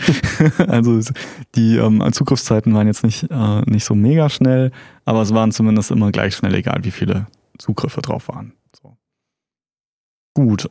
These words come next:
und, ähm, auch wenn du jetzt sagst, mit, mit der ganzen Consistenz-Geschichte ist Firestore relativ konsistent. Also zumindest schreiben sie nirgendwo hin, ähm, dass, also sie sagen zumindest, wenn ich hier das da reingeschrieben habe und ich bekomme ein Okay zurück, dann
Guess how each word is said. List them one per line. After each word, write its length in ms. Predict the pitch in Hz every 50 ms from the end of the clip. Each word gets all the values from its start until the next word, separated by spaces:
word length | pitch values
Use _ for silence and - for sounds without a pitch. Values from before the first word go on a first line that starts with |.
| _ -
und, 540 | - 110 110 110 110 120 127 131 - - - _ _ _ _ -
ähm, 540 | 110 107 110 110 110 107 107 107 107 110 - _ _ _ _ _ -
auch 180 | - 110 - -
wenn 80 | 120
du 80 | 117 113
jetzt 120 | 107 -
sagst, 220 | - 113 107 - -
mit, 320 | 113 110 101 - - -
mit 160 | 110 110 107
der 120 | 107 107 104
ganzen 220 | 107 107 - -
Consistenz-Geschichte 1600 | - 110 101 107 143 156 - - 156 143 - - - - - 120 120 120 120 120 - - 117 113 120 - - 123 113 - - 120 117 - - - - - -
ist 200 | 123 117 104 -
Firestore 600 | - 117 113 113 107 - - - 110 107 98 92
relativ 580 | 104 101 98 95 - - 104 95 - - - - _ _ _ _
konsistent. 640 | - - 98 98 95 - - - - - - - -
Also 140 | 98 98 -
zumindest 400 | - 104 101 98 92 - - - -
schreiben 260 | - - 98 101 98
sie 100 | 98 98
nirgendwo 400 | 98 101 101 104 - - - 101
hin, 220 | 104 101 101 101 - - - _ _ _ _ _ _
ähm, 360 | - 104 95 98 98 98 98 98
dass, 380 | 104 101 - - - - - _ _ -
also 160 | 110 104 107
sie 160 | 104 107 110
sagen 320 | 101 110 113 113 117 120
zumindest, 280 | - - 117 104 - -
wenn 100 | 107 107
ich 80 | 104 -
hier 80 | 110
das 260 | 101 101 - - - - -
da 200 | 113 107 - 101
reingeschrieben 520 | 104 113 123 127 120 - - 120 107 107
habe 180 | 113 110 - 107
und 80 | 104
ich 80 | 98 -
bekomme 280 | - 104 - - 107 101
ein 60 | 101
Okay 200 | 98 - - -
zurück, 300 | - - - 104 101 -
dann 200 | - 101 101 101